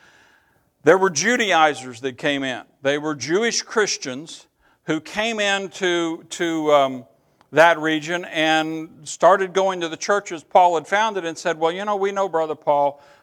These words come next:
Paul's a great pastor. He's a great teacher. But let us teach you, take you a little deeper.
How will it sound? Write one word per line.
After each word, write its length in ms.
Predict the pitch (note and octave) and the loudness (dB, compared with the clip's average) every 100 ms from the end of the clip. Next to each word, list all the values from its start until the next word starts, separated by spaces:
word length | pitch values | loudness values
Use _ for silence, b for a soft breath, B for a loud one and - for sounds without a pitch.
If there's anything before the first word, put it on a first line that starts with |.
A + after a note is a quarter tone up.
| b | b
Paul's 280 | G3+ G3+ | 4 4
a 60 | D#3+ | 0
great 300 | D#3 D#3 D3+ | -2 -2 -2
pastor. 420 | D3+ C#3 B2+ C#3+ | -4 -4 -4 -6
He's 220 | C#3+ F3+ | -8 -8
a 40 | E3 | -6
great 300 | D#3 D3 C3+ | -4 -4 -6
teacher. 440 | C#3+ B2+ C3+ B2+ b b b b b b b | -10 -8 -8 -10 b b b b b b b
But 480 | C#3+ B2 E3 E3+ E3+ | -20 -4 -2 -2 -2
let 260 | E3 A3 | -2 0
us 200 | G#3+ - | 0 -4
teach 440 | - - F#3 - F3+ | -16 -18 -14 -12 -12
you, 60 | |
take 400 | C#3+ E3 E3+ - | -12 -8 -8 -6
you 100 | E3 | -8
a 40 | D3+ | -4
little 260 | D3 C#3+ | -6 -6
deeper. 540 | B2+ C#3 - A#2 F2+ | -6 -6 -6 -14 -16